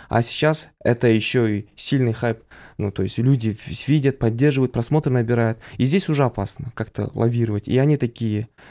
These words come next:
"Так, мы сейчас радикально не будем". Наверное, вот так они подумали первый раз.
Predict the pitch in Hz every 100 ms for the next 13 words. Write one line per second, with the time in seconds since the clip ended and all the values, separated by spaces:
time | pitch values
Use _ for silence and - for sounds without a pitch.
0 | - - 110 123 156 151 139 123 110 113
1 | 127 120 113 113 113 104 - 104 104 98
2 | 101 101 - 98 101 110 110 101 104 104
3 | 101 101 101 -